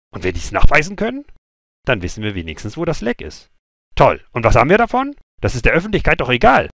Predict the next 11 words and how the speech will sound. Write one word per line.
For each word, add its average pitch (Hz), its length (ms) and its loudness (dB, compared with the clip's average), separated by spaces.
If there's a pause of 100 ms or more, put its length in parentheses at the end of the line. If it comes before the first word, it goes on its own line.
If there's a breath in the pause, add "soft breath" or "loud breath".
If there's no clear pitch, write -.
(140)
ob - 160 0
mich 139 200 8
hier 131 100 10
jemand 110 260 2
hintergeht 104 480 0
oder 101 160 2
nicht. - 340 0 (380)
Vielleicht. - 560 -10 (360)
Wieso 113 200 -2
nur 104 100 -4
vielleicht? 190 500 -4